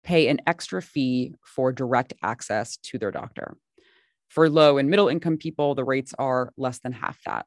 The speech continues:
So it's quite a few people, and it's, you know, of course, very dependent on income. One of the most obvious potential effects is doctor shortages.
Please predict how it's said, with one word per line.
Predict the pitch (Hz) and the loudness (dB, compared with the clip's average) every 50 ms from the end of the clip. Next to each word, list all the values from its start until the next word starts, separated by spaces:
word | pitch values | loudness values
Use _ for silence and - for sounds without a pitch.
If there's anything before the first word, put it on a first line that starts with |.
| _ | _
So | - - - 147 139 139 135 131 - _ _ _ _ _ _ _ _ _ _ _ - | -12 -4 0 2 2 2 2 -2 -6 _ _ _ _ _ _ _ _ _ _ _ 0
it's | 160 170 - | 0 0 4
quite | - 208 233 262 | 6 8 8 8
a | 262 | 6
few | - 196 180 | 4 -2 -4
people, | - 170 160 - 131 135 139 - | -4 -4 -2 2 2 4 4 2
and | - 135 143 | 2 0 0
it's, | 139 131 - - - _ _ _ _ _ _ | 0 -2 -4 -10 -18 _ _ _ _ _ _
you | - 143 | -6 -4
know, | 135 127 | -4 -4
of | 127 - | -6 -4
course, | - 143 139 131 | -4 -4 -4 -4
very | - - 139 135 135 | -4 -4 -4 -2 -4
dependent | 131 - - - 151 143 139 127 123 107 | -6 -8 -8 -4 -2 0 0 0 -2 -2
on | 87 113 110 | -2 -4 -4
income. | 120 123 120 - - - - - 196 208 208 _ _ _ _ _ _ _ _ _ _ _ _ _ _ _ _ - | -6 -6 -8 -8 -12 -12 -10 -8 -8 -10 -10 _ _ _ _ _ _ _ _ _ _ _ _ _ _ _ _ 2
One | 165 190 202 | 4 4 6
of | 190 | 6
the | 190 | 6
most | 190 185 170 - - - | 6 6 4 4 0 4
obvious | 156 175 175 170 165 156 147 - - - - - _ _ _ _ _ _ _ | 6 6 6 6 4 2 0 -2 -6 -12 -14 -18 _ _ _ _ _ _ _
potential | - 175 - 170 156 151 143 123 | -8 -2 0 0 0 0 0 -4
effects | - - - - 277 247 180 156 151 - - - - - | -6 -6 -2 2 4 6 6 4 2 -2 -14 -16 -12 -6
is | - 156 156 139 | -4 -2 -2 0
doctor | 120 156 143 143 143 - 135 | 2 2 2 2 0 -2 -6
shortages. | 120 - - 147 131 - - - - - - - - - | -6 -6 -6 -6 -6 -6 -8 -12 -16 -16 -16 -18 -20 -20